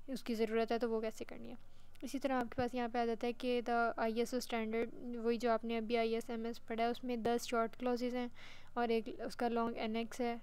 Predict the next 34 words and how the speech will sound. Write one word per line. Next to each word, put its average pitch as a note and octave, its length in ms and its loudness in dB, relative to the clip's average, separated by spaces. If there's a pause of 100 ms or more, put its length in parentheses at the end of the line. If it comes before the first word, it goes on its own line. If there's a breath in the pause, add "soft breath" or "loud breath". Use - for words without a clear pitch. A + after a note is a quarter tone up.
(100)
जिसमें A#3+ 300 0
एक A3+ 100 -2
सौ B3 80 0
चौदह A3+ 320 0
controls A3+ 480 0
हैं A#3+ 80 0
और A#3 80 0
उनके A3+ 240 -2 (100)
total B3 280 -2
चौदह A#3 280 0
groups A3+ 380 -2
बने A#3 160 -6
हुए A#3 100 -4
हैं। A#3+ 80 -6 (760 loud breath)
और B3 120 6
इसके A#3 200 4
अलावा A#3+ 140 10
ये A#3+ 100 8
ट्वेंटी A#3+ 260 0 (300)
सेवन A#3+ 240 4
thousand A#3+ 340 6
plus A#3+ 180 4
certifications A#3+ 680 -2
provide A3+ 360 0
करता A#3 260 -4
है, A#3+ 80 -4
अ, B3 60 -10 (1600)
provide A#3 340 2
की A#3 260 0
इसने, A#3 360 -4
like, A#3 260 -2
twenty A3+ 240 -2
fifteen A3+ 380 -6
में। A#3+ 140 -8